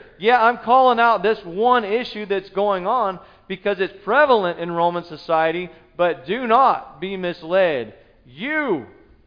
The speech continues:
and I are part of that same equation. Everybody understands that, right?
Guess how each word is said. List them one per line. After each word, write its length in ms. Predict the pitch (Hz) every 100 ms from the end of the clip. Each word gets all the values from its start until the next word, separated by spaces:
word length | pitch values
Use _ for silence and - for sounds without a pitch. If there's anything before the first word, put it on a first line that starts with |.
| -
and 260 | 180 196
I 520 | 190 240 233 139 101 - - _ _ _ _ _ _ _
are 140 | 147 156
part 380 | - 185 202 185
of 120 | 151
that 220 | 156 151 - 185
same 260 | 185 190
equation. 600 | 185 185 185 175 131 104 - _ _ _ _ _ _ _ _ _ _ _ _ _ _ _ _ _ _
Everybody 260 | 165 214 220
understands 460 | 208 180 208 170
that, 80 | 143
right? 260 | 131 156